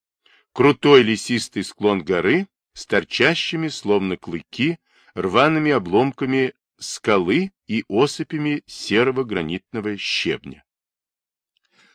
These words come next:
Но зато этим путём можно подняться выше станции и сверху всё обозреть. К тому же, если наступать пешими, то тоже ловчей сверху.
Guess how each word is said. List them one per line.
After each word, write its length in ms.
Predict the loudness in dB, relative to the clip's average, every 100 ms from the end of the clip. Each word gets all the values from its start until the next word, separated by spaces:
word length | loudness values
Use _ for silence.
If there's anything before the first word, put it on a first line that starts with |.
| _
Но 100 | -2
зато 340 | 2 2 4
этим 360 | 6 4 2 -4
путём 440 | -4 -4 -6 -6 -12 _ _ _ _
можно 340 | 2 4 2
подняться 600 | 2 0 2 0 2 -4
выше 320 | 0 0 -2 -6
станции 720 | -6 -6 -6 -10 -18 -18 -20 _
и 100 | -6
сверху 500 | -4 2 2 4 -2
всё 300 | -6 -4 -2
обозреть. 640 | -2 -4 -6 -8 -10 -14 _ _ _ _ -20
К 80 | 0
тому 300 | 4 6 6
же, 300 | 6 4 4 -2
если 640 | -2 -2 -2 0 2 0
наступать 680 | -4 -6 -4 -6 -2 -2 -2
пешими, 540 | 0 0 0 -6 -10 -14 _ _ _ _
то 140 | 4
тоже 360 | 4 4 4 4
ловчей 500 | 2 -2 -4 -4 -4
сверху. 560 | -8 -10 -10 -10 _